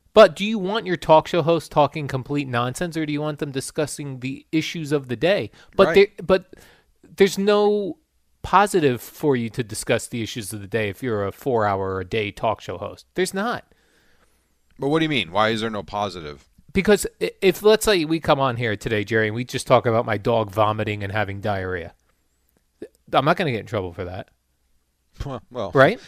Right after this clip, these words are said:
Speaker 1: I'm
Speaker 2: an
Speaker 1: not.
Speaker 2: hour of it, an hour of it, you might,
Speaker 1: I don't
Speaker 2: your
Speaker 1: think I
Speaker 2: boss might
Speaker 1: would.
Speaker 2: not be thrilled. <laughs>
Speaker 1: Right. But if you,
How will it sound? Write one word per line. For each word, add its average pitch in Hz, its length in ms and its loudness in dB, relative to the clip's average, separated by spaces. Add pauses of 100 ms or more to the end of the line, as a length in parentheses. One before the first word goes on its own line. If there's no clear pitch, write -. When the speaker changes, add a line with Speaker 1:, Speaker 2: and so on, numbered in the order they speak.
(160)
Speaker 1:
I'm 254 140 -2
Speaker 2:
an 349 80 2
Speaker 1:
not. 131 100 2
Speaker 2:
hour 123 220 2
of 101 80 -6
it, 110 200 -10
an 131 120 -4
hour 143 280 4
of - 140 -4
it, 117 60 -4
you 107 160 -8
might, 110 240 -12
Speaker 1:
I 214 100 8
don't 302 120 6
Speaker 2:
your 247 80 -2
Speaker 1:
think 262 120 2
I 254 60 8
Speaker 2:
boss 247 120 6
might 339 60 4
Speaker 1:
would. 415 120 8
Speaker 2:
not 202 120 0
be 110 80 -2
thrilled. 98 420 -6 (400)
<laughs> - 380 -10
Speaker 1:
Right. 220 320 6 (300)
But 170 200 10
if 160 200 4
you, 175 320 -2